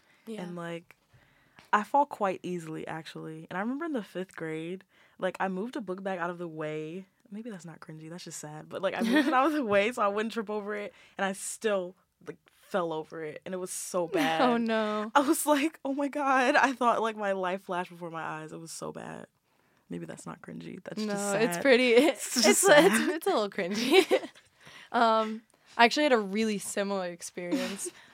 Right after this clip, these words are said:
Speaker 1: Um, <clears throat> when I was, I don't remember how old I was. I was a kid.
Speaker 2: Mm-hmm.
Speaker 1: Um, and I was playing with my brother in the family room. Sorry. <clears throat>
Speaker 2: You're okay.
Speaker 1: Something in my throat. Um,
Speaker 2: Mm-hmm.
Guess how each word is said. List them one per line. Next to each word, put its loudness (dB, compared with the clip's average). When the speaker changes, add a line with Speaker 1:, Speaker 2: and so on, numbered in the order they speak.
Speaker 1:
Um, 0
<clears throat> 2
when 0
I 0
was, -4
I -6
don't 0
remember 0
how -2
old -4
I -6
was. -10
I -2
was 0
a -2
kid. 0
Speaker 2:
Mm-hmm. 0
Speaker 1:
Um, -6
and -2
I 0
was -4
playing -6
with -8
my -4
brother -4
in -6
the -8
family -2
room. -4
Sorry. -2
<clears throat> -10
Speaker 2:
You're -12
okay. -14
Speaker 1:
Something -10
in -8
my -8
throat. -8
Um, -2
Speaker 2:
Mm-hmm. -12